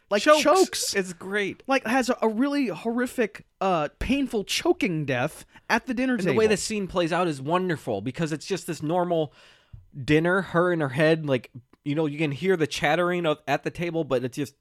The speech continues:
Speaker 2: you know, makes no sense. It's nonsense.
Speaker 1: Yes.
Speaker 2: And it's just her mind, she's just focused on, "I wish she was dead."
Speaker 1: Yeah.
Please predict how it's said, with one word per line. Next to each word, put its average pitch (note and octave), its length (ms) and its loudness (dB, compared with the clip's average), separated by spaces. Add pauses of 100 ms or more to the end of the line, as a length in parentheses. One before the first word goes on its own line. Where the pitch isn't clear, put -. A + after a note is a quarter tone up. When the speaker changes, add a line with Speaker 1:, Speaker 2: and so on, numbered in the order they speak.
Speaker 2:
you B2+ 120 -14
know, C3 140 0
makes C3 260 -2
no C3+ 120 0
sense. D3+ 280 -4
It's B2+ 140 -8
nonsense. C#3+ 540 -4 (100)
Speaker 1:
Yes. - 280 -6
Speaker 2:
And C#3 100 -2
it's B2+ 120 -10
just C#3 300 -10
her F#3+ 320 4
mind, E3 480 2
she's D3 320 -8
just D3+ 180 -2
focused D#3+ 460 -2
on, - 100 -2
"I C3+ 80 0
wish D3+ 200 -2
she - 200 -4
was B2 180 -6 (140)
dead." C#3+ 420 -6 (200)
Speaker 1:
Yeah. D3 220 0